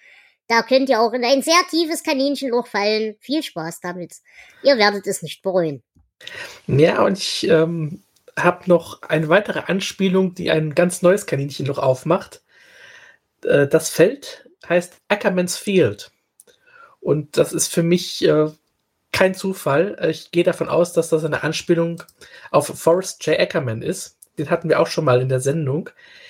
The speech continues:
Speaker 2: Das, äh, er wurde Mister Science Fiction genannt und war ein amerikanischer Herausgeber und Verleger und hat unter anderem die Zeitschrift Famous Monsters of Filmland ins Leben gerufen. Und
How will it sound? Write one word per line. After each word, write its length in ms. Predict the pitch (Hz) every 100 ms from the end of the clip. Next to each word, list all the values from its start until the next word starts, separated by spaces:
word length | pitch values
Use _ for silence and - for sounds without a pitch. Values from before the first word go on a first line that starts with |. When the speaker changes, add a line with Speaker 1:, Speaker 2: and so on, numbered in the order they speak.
| - - _ _ -
Speaker 2:
Das, 380 | 175 151 - 170
äh, 300 | 131 135 131
er 200 | 156 151 -
wurde 360 | 147 160 175 175
Mister 340 | 175 202 185
Science 260 | 175 165 -
Fiction 340 | 226 - 147
genannt 340 | 123 123 147 151
und 80 |
war 180 | 139 135
ein 160 | 131 131
amerikanischer 640 | 135 135 127 151 151 147
Herausgeber 800 | 139 135 160 - 160 156 151 143
und 240 | 123 123
Verleger 640 | - 131 143 156 160 175 _ - - - - - _ -
und 220 | 165 170
hat 220 | 165 165
unter 340 | - 190 196
anderem 640 | - 165 170 165 165 160 - - -
die 120 | 156
Zeitschrift 720 | 139 - - 160 165 - 131
Famous 420 | - 175 214 202 -
Monsters 460 | 156 180 185 -
of 120 | -
Filmland 920 | - - 185 190 156 117 107 - - _ -
ins 220 | 127 -
Leben 220 | 127 127
gerufen. 540 | 117 113 113 - 107 _ _ _ _ _ _ - _ _ -
Und 240 | - 139